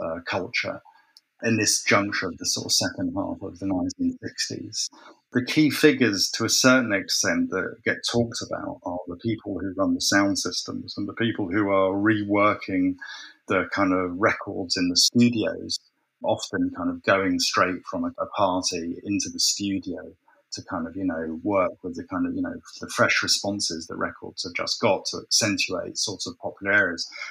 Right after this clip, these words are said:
So this idea of editing a record, uh, in relationship to the, the energy of a, of a, of a dance crowd kind of seems to happen much more clearly in Jamaica ahead of,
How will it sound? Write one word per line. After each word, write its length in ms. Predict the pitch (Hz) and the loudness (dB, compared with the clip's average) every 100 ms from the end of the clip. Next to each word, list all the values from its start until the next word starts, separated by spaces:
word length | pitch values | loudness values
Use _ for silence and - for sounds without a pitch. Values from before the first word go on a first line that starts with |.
| - | -4
So 100 | 127 | 4
this 200 | 131 135 | 6 8
idea 480 | 143 127 135 139 123 | 6 6 8 8 6
of 160 | 101 - | 2 0
editing 440 | 107 113 107 101 90 | 0 0 0 0 0
a 80 | 87 | 2
record, 520 | 98 - 98 95 104 - - _ _ _ | 0 0 -10 -12 -12 -14 -16 _ _ _
uh, 360 | 92 87 85 - | -2 2 2 2
in 180 | 120 113 | 4 4
relationship 800 | 110 98 95 90 98 90 - 92 - | 4 2 2 0 -2 -2 -4 -6 -8
to 120 | 90 | -8
the, 400 | 87 85 82 82 | -6 -6 -6 -6
the 140 | 98 98 | -6 0
energy 320 | 101 98 98 | 0 0 -2
of 160 | 85 85 | -2 -4
a, 120 | 85 90 | -4 -4
of 120 | 85 | -6
a, 60 | 85 - _ - | -10 -14 _ -14
of 80 | - | -8
a 100 | 90 | 0
dance 380 | 98 101 110 110 | 2 2 2 -2
crowd 320 | - 85 82 - _ _ _ _ - | -4 -8 -10 -18 _ _ _ _ -4
kind 100 | 104 | -2
of 100 | 90 | 0
seems 340 | - 113 92 - | 2 2 0 -4
to 200 | 85 - | -6 -4
happen 320 | 104 104 95 | -6 -2 2
much 240 | 117 127 - | 2 2 -2
more 140 | 92 | -4
clearly 520 | 87 92 90 87 87 - _ _ - | -6 -8 -8 -8 -12 -16 _ _ -10
in 340 | 95 85 80 82 | -4 -2 -2 -2
Jamaica 600 | 101 92 92 87 80 82 92 | 0 0 -2 -6 -10 -8 -4
ahead 180 | 101 | -2
of, 140 | 92 | -4